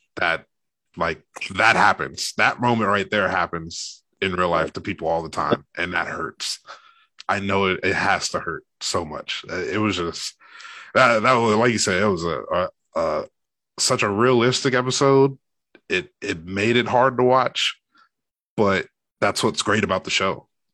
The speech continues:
The, the show just does a good job of, uh, uh, grabbing those emotional strings because they're such realistic, real life situations.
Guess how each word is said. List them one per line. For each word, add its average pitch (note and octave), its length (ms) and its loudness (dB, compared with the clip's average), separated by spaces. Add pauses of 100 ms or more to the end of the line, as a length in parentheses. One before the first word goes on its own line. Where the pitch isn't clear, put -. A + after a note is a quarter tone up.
(120)
The, F2 300 -2
the - 100 -4
show G2 260 0
just F#2+ 220 -2
does G#2 160 -2
a F2+ 60 -6
good G2 200 -2
job F#2 360 0
of, E2+ 200 -4 (840)
uh, F2+ 440 0 (120)
uh, F2 180 0 (120)
grabbing G2+ 400 0
those F#2 200 -2
emotional F#2 460 -4
strings F#2 680 -4 (100)
because F2 680 -4 (1040)
they're G#2 120 0
such - 320 -2
realistic, F#2+ 640 -4
real F2+ 160 -4
life E2+ 180 -2
situations. - 800 -8